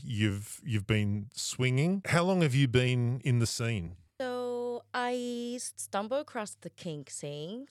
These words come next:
Speaker 2: through my friend after I separate with my ex. And at the same time, I know nothing. And my friend, she also know nothing. So we decided we do it, just do it together. We just dive in and met, we met some people. We go into the Munch.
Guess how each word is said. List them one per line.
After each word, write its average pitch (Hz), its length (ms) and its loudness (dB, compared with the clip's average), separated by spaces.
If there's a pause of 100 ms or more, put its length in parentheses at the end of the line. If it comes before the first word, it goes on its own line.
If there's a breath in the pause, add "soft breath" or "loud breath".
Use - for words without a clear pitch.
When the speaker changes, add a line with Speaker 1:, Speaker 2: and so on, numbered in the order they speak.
(140)
Speaker 2:
through 156 200 -4
my 139 160 -6
friend 139 640 -4 (120)
after 139 400 -2
I 131 340 -2
separate - 480 -10
with - 200 -14
my 123 180 -8
ex. - 500 -6 (100)
And 175 540 -4
at 190 140 0
the 214 80 -4
same 180 240 -2
time, 175 180 -2
I 156 180 -2
know 165 320 0
nothing. 143 600 -6
And 170 200 -4
my 160 120 -2
friend, 151 580 -6 (400)
she - 240 -4
also 151 600 -2
know 139 240 -4
nothing. 147 500 -6
So 220 120 -6
we 190 80 -4
decided 165 420 -6
we 160 100 -8
do 143 220 -4
it, 135 140 -6
just - 380 -10 (100)
do 170 100 0
it 165 80 -2
together. 262 300 -2
We 151 100 -6
just - 160 -6
dive 160 300 0
in 247 220 -2
and 160 400 -6
met, 156 300 -4
we 160 80 -2
met 160 200 -2
some 160 200 -4
people. 160 320 -2
We 151 120 0
go 151 180 -2
into 151 220 -6
the 160 100 -4
Munch. 247 680 -2